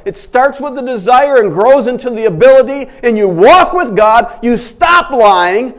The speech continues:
you stop cheating, you stop committing adultery because of not of your ability,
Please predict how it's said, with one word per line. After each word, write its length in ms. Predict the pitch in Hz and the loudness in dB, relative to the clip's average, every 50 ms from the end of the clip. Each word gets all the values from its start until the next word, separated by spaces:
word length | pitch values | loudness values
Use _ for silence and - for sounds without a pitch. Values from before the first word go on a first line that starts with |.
| - _ - | -20 _ -4
you 180 | 240 269 262 | -2 0 0
stop 520 | - - - - 381 392 392 370 - - - | -2 -4 -2 2 2 4 4 2 0 -4 -10
cheating, 600 | - - 240 220 208 208 202 208 226 233 226 - - - | -6 -6 -4 -4 -4 -2 -2 -2 -4 -4 -8 -14 -12 -4
you 200 | 240 262 269 240 | -2 0 0 -2
stop 500 | - - - - 370 392 392 381 - - | -4 -6 -4 0 2 2 0 0 -2 -6
committing 380 | 294 254 254 233 208 202 190 | -6 -4 -4 -4 -2 -2 -4
adultery 580 | 180 151 165 180 180 190 185 - 240 254 269 254 - - | -4 -2 0 2 2 0 0 -2 -8 -8 -8 -10 -12 -12
because 420 | - 294 - - 254 262 240 185 | -12 -12 -8 -4 -2 -2 0 0
of 100 | 208 190 | -2 -4
not 240 | 196 214 233 254 240 | -2 0 0 0 0
of 80 | 208 180 | -2 -4
your 180 | 196 208 202 | -2 0 0
ability, 600 | 196 143 135 214 285 320 320 254 208 247 285 262 | 0 0 2 2 4 4 2 2 0 -4 -4 -6